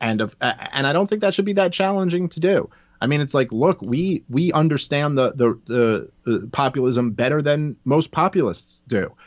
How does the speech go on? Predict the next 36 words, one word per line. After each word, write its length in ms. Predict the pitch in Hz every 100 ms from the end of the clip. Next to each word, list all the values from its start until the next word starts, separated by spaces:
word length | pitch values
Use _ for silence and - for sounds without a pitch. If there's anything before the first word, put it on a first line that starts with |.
| _ -
I 120 | 127
mean, 180 | 139 120
we 160 | 156
really 360 | 170 156 190 156
understand 560 | 120 110 - 110 101 -
how 240 | 131 117
the 160 | 110 107
elite 380 | 101 113 107 -
are 120 | 98
ripping 400 | 101 113 117 110
everybody 520 | 101 104 107 104 101
off. 340 | 92 - - _ - _
And 100 | 127
it's 160 | 139 -
not, 360 | 127 131 170 -
you 120 | 143 151
know, 260 | 117 139 - _
it's 180 | 123 127
not 220 | 147 147
through 160 | 151 147
free 340 | - 147 151
trade 480 | 151 - 139 160 135
deals. 560 | 110 104 101 123 - - _ -
Uh, 200 | 117 113
it, 200 | 127 123
it, 160 | 131 147
it's 280 | 131 135 -
through 540 | 127 120 107 110 139 - -
the 100 | 110
Federal 400 | - 127 143 147
Reserve, 560 | 143 117 101 107 120 - _ -
government 460 | 131 135 147 147
spending, 640 | - 117 101 98 104 123 - _ 123
a-, 220 | 120 131
and, 260 | 131 135 -
and 340 | 135 131 -